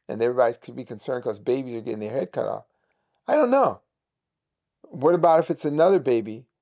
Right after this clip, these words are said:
from another area? What if it's an African baby? What if it's, uh, you know, a Palestinian baby? What if,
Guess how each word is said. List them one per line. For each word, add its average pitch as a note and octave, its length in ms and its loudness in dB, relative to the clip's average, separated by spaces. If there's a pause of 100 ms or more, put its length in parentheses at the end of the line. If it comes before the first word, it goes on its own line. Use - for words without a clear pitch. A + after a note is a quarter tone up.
(140)
from C3+ 160 -2
another B2+ 320 0
area? C3 580 -4 (720)
What C3 220 0
if E3 140 -2
it's E3 160 -6
an D3+ 120 0
African E3 540 -2
baby? G#2+ 360 -10
What B2 220 0
if D3 160 -6
it's, C#3+ 280 -10
uh, A#2+ 400 -4 (960)
you F3+ 80 -12
know, B2 60 -6
a B2+ 40 -8
Palestinian E3 600 -4
baby? G#2 420 -6 (520)
What C3 120 0
if, C3+ 60 -6